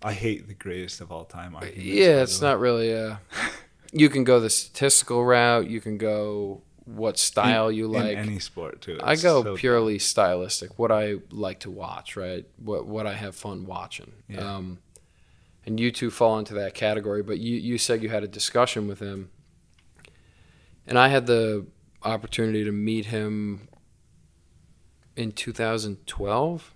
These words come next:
Speaker 2: So, damn, almost ten years ago. Um, and do a road trip with him and got along with him quite well because I feel like our personalities were, he just didn't care about the commercial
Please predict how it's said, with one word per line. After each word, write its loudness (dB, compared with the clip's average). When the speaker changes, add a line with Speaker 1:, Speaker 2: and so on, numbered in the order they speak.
Speaker 2:
So, -20
damn, -12
almost -16
ten -10
years -12
ago. -12
Um, -4
and -2
do 6
a 6
road 4
trip 0
with -8
him -2
and -4
got 10
along 6
with -6
him -10
quite -4
well -6
because -6
I -2
feel -2
like -4
our -4
personalities -4
were, -6
he -10
just -8
didn't 0
care -2
about -8
the -10
commercial -4